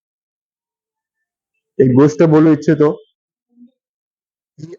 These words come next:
आज सरसेनापती खंडेराव दाभाडे जे नगराध्यक्ष आहेत, संस्थापक नगराध्यक्ष, त्यांच्या कुठल्याही वास्तूला कुठेही नाव नाहीये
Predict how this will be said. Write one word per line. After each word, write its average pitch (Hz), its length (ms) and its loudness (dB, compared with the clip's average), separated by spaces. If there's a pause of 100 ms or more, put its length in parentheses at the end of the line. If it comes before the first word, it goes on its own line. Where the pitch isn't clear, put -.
आज 160 360 0 (920)
सरसेनापती 160 680 0
खंडेराव 151 480 2
दाभाडे 127 440 0 (400)
जे 123 100 0
नगराध्यक्ष 139 600 0
आहेत, 110 100 0
संस्थापक 120 460 -4
नगराध्यक्ष, 107 600 0 (1000)
त्यांच्या 139 300 2
कुठल्याही 147 500 0
वास्तूला 131 480 0
कुठेही 131 400 0
नाव 104 280 0
नाहीये 87 340 -4